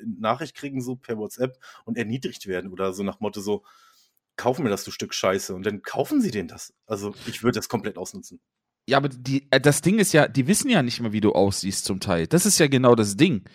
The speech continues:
Speaker 2: Du, die, die hat ja die Anzei-, Ansa-, äh, Anfragen auch über eBay und sowas bekommen, wo du ja kein Foto drin hast. Ist ja jetzt nicht alles Facebook gewesen,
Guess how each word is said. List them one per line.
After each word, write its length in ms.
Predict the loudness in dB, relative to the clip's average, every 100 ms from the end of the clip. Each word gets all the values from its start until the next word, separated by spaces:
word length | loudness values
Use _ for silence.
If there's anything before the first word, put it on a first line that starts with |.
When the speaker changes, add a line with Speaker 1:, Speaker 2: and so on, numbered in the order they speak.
| _ _ _ _ _
Speaker 2:
Du, 280 | 4 4 2
die, 320 | 0 0 0
die 240 | 0 -2 0
hat 160 | 2
ja 140 | 6 6
die 120 | 6
Anzei-, 520 | 4 4 6 8 6 4 0
Ansa-, 420 | 2 6 6 8
äh, 40 |
Anfragen 440 | 6 2 2 2 4
auch 120 | 2
über 220 | 2 0
eBay 260 | 2 6 6
und 120 | 6
sowas 240 | 2 0
bekommen, 300 | -2 0 2
wo 60 | 4
du 80 | 4
ja 60 |
kein 180 | 4 0
Foto 260 | 0 -2 -2
drin 160 | -4
hast. 160 | -4 -4
Ist 100 | -2
ja 60 | -2
jetzt 120 | 0
nicht 100 | -2
alles 160 | -2 -2
Facebook 280 | -2 -4
gewesen, 260 | -2 -2 -2